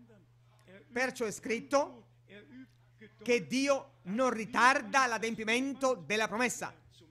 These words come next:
ma Egli è paziente, Egli è paziente, affinché non sia perduto alcuno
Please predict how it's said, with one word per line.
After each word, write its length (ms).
ma 280
Egli 320
è 160
paziente, 880
Egli 420
è 180
paziente, 800
affinché 800
non 280
sia 380
perduto 720
alcuno 680